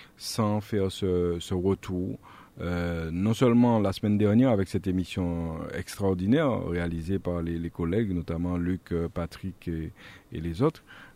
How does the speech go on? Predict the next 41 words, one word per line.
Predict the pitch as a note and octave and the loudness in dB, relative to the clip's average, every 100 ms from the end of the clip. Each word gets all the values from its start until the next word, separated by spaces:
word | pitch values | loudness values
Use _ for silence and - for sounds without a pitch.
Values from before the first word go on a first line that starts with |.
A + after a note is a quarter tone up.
| - | -8
euh, | E2 | -4
et | E2+ | -2
Nicole, | E2+ - D3 D#3+ | -2 0 0 0
sur, | - G#2+ G2 F#2 | -2 0 2 4
euh, | F2+ F2 F2 E2+ | 4 4 2 -2
février | - G2 F2 F#2+ G2 G2+ | -2 -2 -2 0 2 2
mille | G2+ | 4
neuf | F#2+ F2+ | 2 0
cent | G2+ | -2
soixante-quatorze, | F#2+ F2+ G2 F#2 G2+ - F3+ F3+ D#3+ | -4 -2 -2 0 0 2 2 2 -4
parce | - F2+ | -10 -10
que | - | -8
ça | F2 F#2 | -6 -6
c'est | - | -6
partie | F#2+ F2+ F2+ F2+ | -4 -4 -4 -4
de | |
l'histoire | F2 - A2 F2+ F2+ | -6 -4 -2 0 0
de | F2+ | 0
la | F2 F2 | 0 -2
Martinique. | F2 F2 - A2+ C#3 - - - | -2 -4 0 0 0 -6 -20 -6
Toute | C3+ - | -4 0
Martinique | G#2 G2+ - G2+ F#2+ F#2+ | 2 0 0 0 0 0
est | |
pour | - G2 | -4 -6
connaître | - G#2+ G2+ G2+ - | 0 2 2 0 -6
l'histoire, | G2+ - G#2 F#2+ | -12 -2 2 2
yo. | A#2+ F3+ - - - - - | 2 -2 -8 -18 -18 -8 -2
Et | A2 | 0
puis | - G#2+ | 4 6
nous, | A#2 D3 | 10 10
au | C3 | 8
François, | - G2 - C#3 - - - - - | 4 -2 0 0 0 -4 -12 -16 -2
inconcevable | C#3 C3 A#2+ A2+ G#2+ F#2+ C3+ | 2 4 4 2 2 2 0
qu'on | - G#2 | 0 -2
puisse | - F#2+ F#2 | -2 -6 -6
laisser | E2 F#2+ | -6 -6
passer | - D#2+ - B2 | -6 -8 -4 -4
février | - F#2 E2+ F2+ | 0 0 0 2
mille | F#2 G2 F#2 | 4 4 4
neuf | F#2 E2+ | 2 -2
cents. | - G2 | -4 -4